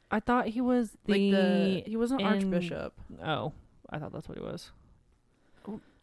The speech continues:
Speaker 1: I
Speaker 2: I,
Speaker 1: wanna
Speaker 2: he was
Speaker 1: say
Speaker 2: a bishop.
Speaker 1: Inquisitor,
Speaker 2: I
Speaker 1: and
Speaker 2: don't
Speaker 1: then I wanna say the
Speaker 2: He was a bishop.
Speaker 1: He was something.
Speaker 2: 'Cause she calls him the bishop.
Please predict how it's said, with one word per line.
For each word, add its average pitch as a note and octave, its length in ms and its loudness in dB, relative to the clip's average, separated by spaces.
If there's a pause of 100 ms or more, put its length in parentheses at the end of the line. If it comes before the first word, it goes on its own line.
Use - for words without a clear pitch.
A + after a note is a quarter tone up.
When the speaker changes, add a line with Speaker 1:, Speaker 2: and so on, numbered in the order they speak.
Speaker 1:
I E3 80 2
Speaker 2:
I, E3+ 40 4
Speaker 1:
wanna F#3 200 4
Speaker 2:
he D4 100 6
was - 140 6
Speaker 1:
say A3+ 80 4
Speaker 2:
a G3 60 4
bishop. G#3+ 280 6
Speaker 1:
Inquisitor, G#3 520 2
Speaker 2:
I C3 40 0
Speaker 1:
and E3+ 100 0
Speaker 2:
don't F3+ 120 0
Speaker 1:
then - 20 0
I G3+ 60 2
wanna G3+ 220 0
say F3+ 800 -2 (1400)
the E3 500 -2
Speaker 2:
He - 60 0
was - 180 0
a A#3 40 -2
bishop. - 360 -12 (220)
Speaker 1:
He E3+ 100 -2
was D#3+ 100 0
something. B2+ 380 -4 (300)
Speaker 2:
'Cause A#3 140 0
she - 180 0
calls A3 360 0
him F3 140 -4
the E3 80 -4
bishop. - 520 -8